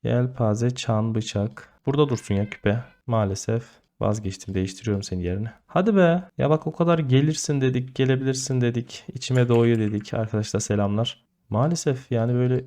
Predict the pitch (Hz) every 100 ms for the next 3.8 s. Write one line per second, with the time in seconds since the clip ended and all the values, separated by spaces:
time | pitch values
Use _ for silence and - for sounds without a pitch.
0 | - 127 - 139 139 139 - 131 135 135
1 | 131 131 131 131 127 117 113 131 101 92
2 | - - - - - 123 123 127 120 -
3 | 120 135 - 117 110 107 - -